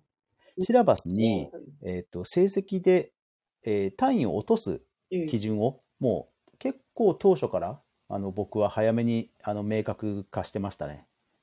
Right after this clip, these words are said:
Speaker 2: 今書いてますもんね、こういうのもね。試験何パーセントとか、レポートとかで。
Speaker 1: はい。そうです、そうです。はい。今は多分かなり、その、ガイドラインというか、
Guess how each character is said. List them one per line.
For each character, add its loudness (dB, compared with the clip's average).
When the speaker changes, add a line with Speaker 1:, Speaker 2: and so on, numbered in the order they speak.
Speaker 2:
今 -6
書 -2
い -4
て -2
ま -6
す -14
も -8
ん -8
ね、 -6
こ -8
う -2
い -6
う -6
の -6
も -10
ね。 -8
試 -12
験 6
何 4
パ 2
ー 2
セ 0
ン 0
ト -6
と -2
か、 -4
レ 4
ポ 8
ー 6
ト 2
と 0
か 2
で。 4
Speaker 1:
は 8
い。 10
そ 10
う 8
で 2
す、 -4
そ 2
う 4
で 2
す。 -8
は 4
い。 2
今 8
は 6
多 2
分 2
か 0
な 4
り、 2
そ -4
の、 -2
ガ 8
イ 0
ド -2
ラ 0
イ 0
ン 0
と -4
い 0
う -6
か、 2